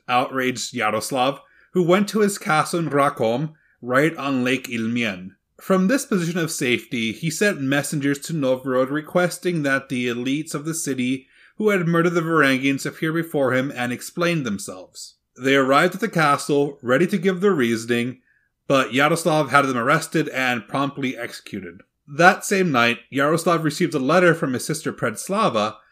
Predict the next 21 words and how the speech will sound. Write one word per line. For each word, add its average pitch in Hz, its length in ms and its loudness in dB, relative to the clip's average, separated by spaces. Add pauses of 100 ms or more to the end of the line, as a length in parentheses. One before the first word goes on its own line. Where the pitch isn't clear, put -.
(200)
alerting 202 400 2
him 190 200 2
to 185 100 -2
the 160 100 2
death 143 280 -2
of 123 140 -6
their 147 180 -2
father 135 380 -2
Vladimir 104 720 -2 (340)
and 135 200 -2
the 135 100 0
murder 139 360 2
of 123 120 -2
their 123 120 0
brother 143 340 -2
Boris 131 500 0
at - 60 -20
the 113 120 -8
hands 117 260 -4
of 120 80 -10
Sviatopolk, 120 680 -4